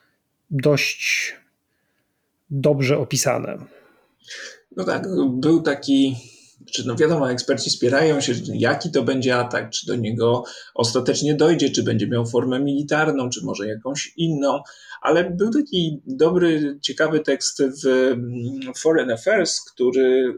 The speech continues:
Speaker 2: y, kreślił trzy takie główne scenariusze a-, ataku. E, pierwszy z nich, y, to był scenariusz ataku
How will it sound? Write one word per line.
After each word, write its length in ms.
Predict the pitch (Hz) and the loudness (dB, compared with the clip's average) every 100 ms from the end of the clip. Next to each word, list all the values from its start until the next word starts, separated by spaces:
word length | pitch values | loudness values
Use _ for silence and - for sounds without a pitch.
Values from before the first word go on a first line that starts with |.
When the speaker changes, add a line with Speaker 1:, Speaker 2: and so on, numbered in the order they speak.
| 117 | 0
Speaker 2:
y, 440 | 123 120 113 110 - | 0 0 0 -4 -10
kreślił 640 | - 170 175 180 156 135 - | -2 -2 0 0 0 0 -4
trzy 320 | - - 190 | -4 2 2
takie 340 | 143 113 110 110 | 2 0 -2 -2
główne 420 | 117 120 117 110 | 0 0 0 0
scenariusze 1000 | - 120 120 120 123 113 - 110 123 113 _ _ _ _ | -2 -2 0 2 2 0 0 0 -2 -4 _ _ _ _
a-, 320 | - 113 110 110 | -2 0 2 2
ataku. 600 | 127 - 117 110 - - _ _ _ - | 0 2 0 -2 -10 -20 _ _ _ -4
E, 340 | 123 120 117 113 - | 2 2 2 -2 0
pierwszy 520 | 165 214 254 - 175 | 2 4 2 2 2
z 120 | 135 | 2
nich, 480 | 127 123 151 180 - | 2 2 2 0 2
y, 360 | 160 151 147 143 | 2 4 2 2
to 100 | 139 | 0
był 180 | 135 147 | 2 0
scenariusz 760 | - 139 131 143 147 151 151 | 0 -2 0 0 2 0 -2
ataku 880 | 131 127 120 131 135 - 151 151 151 | -2 -2 -2 -2 -2 2 2 2 -2